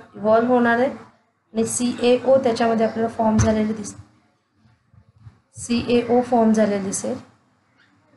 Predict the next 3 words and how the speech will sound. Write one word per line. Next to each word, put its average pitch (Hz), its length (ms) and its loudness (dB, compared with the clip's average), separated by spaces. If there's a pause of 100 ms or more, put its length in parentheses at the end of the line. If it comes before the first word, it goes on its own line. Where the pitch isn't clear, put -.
(1040)
सीएओ 226 240 -4 (1000)
कॅल्शियम 233 480 -6 (100)
oxide, 214 500 0